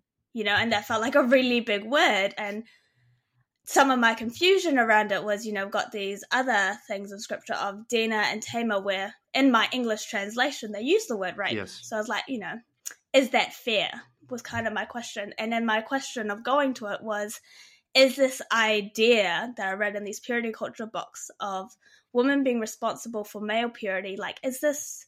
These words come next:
Speaker 1: is this true?
Speaker 2: Mm.
Speaker 1: Is this accurate?
Speaker 2: Mm.
Speaker 1: So my first question was,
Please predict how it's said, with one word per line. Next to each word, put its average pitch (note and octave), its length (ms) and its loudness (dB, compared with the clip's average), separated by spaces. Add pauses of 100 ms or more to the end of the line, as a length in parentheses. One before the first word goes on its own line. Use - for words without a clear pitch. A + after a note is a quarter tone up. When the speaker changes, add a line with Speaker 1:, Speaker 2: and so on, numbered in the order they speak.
Speaker 1:
is B3 120 -8
this B3 240 -4
true? E3 200 -6
Speaker 2:
Mm. A#2 300 -4 (180)
Speaker 1:
Is A3 220 -8
this - 560 -8 (880)
accurate? G3 480 -2
Speaker 2:
Mm. A#2 280 -6 (920)
Speaker 1:
So B3+ 220 4
my A#3+ 180 4
first C#4 440 0
question G#3+ 540 -4
was, A3+ 540 -2